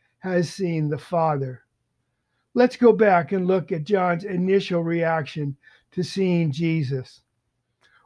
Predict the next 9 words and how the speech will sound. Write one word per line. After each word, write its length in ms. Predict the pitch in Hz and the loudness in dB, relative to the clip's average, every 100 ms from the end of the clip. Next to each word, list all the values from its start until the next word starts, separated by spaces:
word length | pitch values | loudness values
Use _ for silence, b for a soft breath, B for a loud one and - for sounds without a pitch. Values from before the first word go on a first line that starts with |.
| - | 2
"When 240 | 202 220 | 4 4
I 160 | 190 202 | 4 2
saw 400 | - 233 220 196 | 2 4 4 4
him, 420 | 156 151 151 139 b b b | 2 0 -4 -8 b b b
I 160 | 165 | -6
fell 420 | 151 - 208 208 220 | -4 0 2 2 0
at 200 | 170 156 | -2 0
his 260 | 147 143 | -2 -4
feet 420 | - 214 208 214 | -6 -4 -4 -6